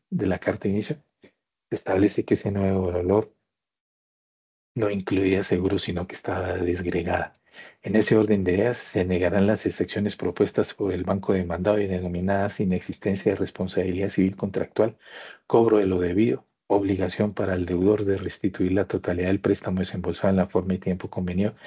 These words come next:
e inexistencia de la vulneración de derecho alguno de la demandante. Así las cosas, se procederá a declarar civil y contractualmente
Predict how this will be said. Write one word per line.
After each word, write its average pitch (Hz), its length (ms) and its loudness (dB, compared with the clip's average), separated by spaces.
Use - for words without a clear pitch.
e 131 100 4
inexistencia 98 680 -2
de 98 80 2
la 92 60 0
vulneración 90 640 -4
de 92 120 -2
derecho 87 320 -2
alguno 90 320 -2
de 87 80 -2
la 85 100 -2
demandante. 85 680 -2
Así - 220 0
las - 200 2
cosas, 104 300 2
se 95 160 0
procederá 98 560 -2
a 101 40 2
declarar 92 440 0
civil 95 320 2
y 95 60 0
contractualmente 98 1080 -4